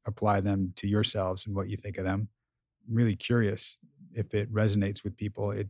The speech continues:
it's one thing that for me, I've used in the room a lot because it resonates with whoever I'm talking to. I, I kind of feed off of that and I go with it with them. If it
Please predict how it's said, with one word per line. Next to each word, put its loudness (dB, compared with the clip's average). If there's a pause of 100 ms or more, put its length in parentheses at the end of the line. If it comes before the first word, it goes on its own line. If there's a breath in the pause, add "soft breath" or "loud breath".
(100)
it's -4
one 6
thing 4
that 0
for -2
me, 6 (120)
I've 0
used 2
in 2
the 2
room 6
a 0
lot 2 (600)
because 4
it 4 (120)
resonates 4
with 0 (500)
whoever 6
I'm 0
talking 2
to. -2
I, -4
I -6
kind -4
of -6
feed 2
off 4
of -8
that 0
and -6
I -2
go 2
with 0
it -8 (140)
with -4
them. -8 (420)
If 0
it 2